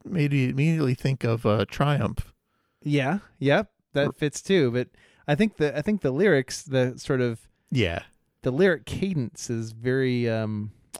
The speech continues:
Speaker 2: Fly By Night sort of era.
Speaker 1: Mm-hmm, mm-hmm.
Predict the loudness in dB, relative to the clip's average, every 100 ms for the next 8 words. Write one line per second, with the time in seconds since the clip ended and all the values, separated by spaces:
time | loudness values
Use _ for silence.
0 | -20 _ _ _ _ _ _ _ -16 -8
1 | -2 0 0 -2 -2 -4 -8 -20 -10 -4
2 | -2 -4 -6 -6 -2 0 0 2 4 6
3 | 4 2 -2 -2 2 2